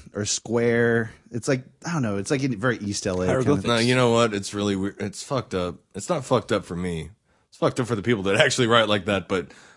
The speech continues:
Speaker 3: uh, I know how to write like that.
Speaker 1: Yeah, you know what I'm talking about,
Speaker 3: <laughs> 'Cause I
Speaker 1: though.
Speaker 3: hung out with a lot of people,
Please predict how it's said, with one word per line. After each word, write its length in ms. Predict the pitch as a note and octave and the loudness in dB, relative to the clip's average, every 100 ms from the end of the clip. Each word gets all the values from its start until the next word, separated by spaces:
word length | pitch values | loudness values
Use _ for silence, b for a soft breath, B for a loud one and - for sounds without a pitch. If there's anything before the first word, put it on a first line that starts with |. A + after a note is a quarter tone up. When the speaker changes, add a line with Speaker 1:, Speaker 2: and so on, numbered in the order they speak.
| _ | _
Speaker 3:
uh, 340 | F2 F2+ E2+ E2 - | -2 0 0 -4 -2
I 120 | - | 2
know 100 | F3 | 2
how 100 | D#3 | 2
to 60 | |
write 240 | C#3 D3 A#2+ | 2 0 -2
like 200 | E2+ E2+ | -6 -8
that. 440 | - - - D#3+ F3+ | -12 -12 -4 2 6
Speaker 1:
Yeah, 140 | F#3 | 8
you 120 | F#3+ G#3 | 8 8
know 100 | G#3+ | 8
what 80 | G#3 | 8
I'm 40 | |
talking 340 | F#3+ F3+ D#3+ B2+ | 8 6 4 4
about, 100 | A2+ | 6
Speaker 3:
<laughs> 20 | |
'Cause 140 | D#3 | 8
I 80 | E3 | 8
Speaker 1:
though. 80 | F3 | 8
Speaker 3:
hung 160 | F3 | 8
out 120 | E3+ D#3+ | 8 6
with 100 | C#3+ | 6
a 20 | |
lot 140 | D3+ | 6
of 80 | C#3 | 6
people, 440 | C3 A#2+ G2 F2+ | 2 0 0 -4